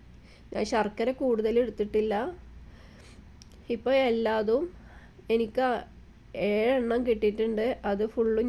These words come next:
ഞാൻ ശെ-, സെറ്റ് ചെയ്തു എടുത്തു. ഇനി ഒരു പഴയ പാത്രം വെച്ചാൽ മതി, ഫ്രൈ പാൻ എന്തെങ്കിലും ഉണ്ടെങ്കിൽ അതിലോട്ട് ഓരോന്നും ചുട്ടെടുക്കുക.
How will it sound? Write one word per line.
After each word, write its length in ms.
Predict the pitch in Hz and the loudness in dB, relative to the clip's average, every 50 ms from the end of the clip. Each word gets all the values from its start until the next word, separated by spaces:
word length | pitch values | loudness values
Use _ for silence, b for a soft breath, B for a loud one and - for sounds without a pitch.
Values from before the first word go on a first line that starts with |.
| 247 233 | 2 0
ഞാൻ 180 | 214 208 202 208 226 302 381 370 - - B B B B B B B B B B B B B B - - - - - - - - - - - - - - - - - - - - - - - | 2 2 2 0 0 0 -2 -6 -10 -18 B B B B B B B B B B B B B B -20 -20 -20 -20 -20 -20 -20 -20 -20 -20 -20 -20 -20 -20 -20 -20 -20 -20 -20 -18 -18 -18 -4
ശെ-, 260 | - 269 247 - - - - - - - - - - - - 208 | 2 2 2 2 2 -2 -14 -20 -20 -20 -20 -20 -20 -18 -12 -6
സെറ്റ് 340 | - 240 226 - - - 240 247 | -2 -2 -2 -2 -4 -4 -2 0
ചെയ്തു 180 | 233 214 220 214 220 | 2 4 4 4 4
എടുത്തു. 320 | 214 208 208 - - 208 269 311 - - 214 | 2 0 -2 0 0 0 2 0 0 0 0
ഇനി 160 | 226 233 247 269 254 | 2 4 6 6 6
ഒരു 120 | 254 269 277 294 349 359 - - - - - | 6 4 2 -2 -4 -6 -8 -14 -20 -10 -4
പഴയ 400 | - 240 240 233 247 240 254 269 285 285 - 311 | 0 2 2 4 4 6 6 6 4 4 2 0
പാത്രം 380 | 277 254 233 214 214 233 247 262 254 | 0 0 0 0 -2 0 2 2 2
വെച്ചാൽ 280 | 240 233 - - 233 240 247 | 2 0 -2 -2 0 2 2
മതി, 240 | 233 220 202 220 240 254 | 2 0 0 -2 -2 -2
ഫ്രൈ 140 | - 262 233 208 208 - | 0 0 0 0 0 -2
പാൻ 180 | - 214 214 220 233 | -2 -2 0 0 0
എന്തെങ്കിലും 340 | 226 226 208 208 208 214 220 226 | 0 0 0 0 0 0 0 0
ഉണ്ടെങ്കിൽ 360 | 226 214 208 208 208 208 220 214 247 392 - B B B B B B B B B B B B - - 208 | 0 0 -2 0 0 0 0 0 0 -2 -2 B B B B B B B B B B B B -6 -4 -2
അതിലോട്ട് 540 | 208 202 202 214 220 208 202 202 208 214 247 381 370 - - b b b b b b b - - - - - - - - - - - - - - 214 | 0 2 2 2 2 0 0 0 0 0 0 0 0 -4 -12 b b b b b b b -20 -20 -20 -20 -20 -20 -20 -20 -20 -20 -20 -12 -6 -2 0
ഓരോന്നും 460 | 220 208 208 208 202 202 208 220 277 285 - | 0 2 2 2 0 2 2 0 0 0 -2
ചുട്ടെടുക്കുക. 580 | 349 - - - 240 226 220 196 - 180 175 | -4 0 2 2 2 4 2 0 0 -2 -4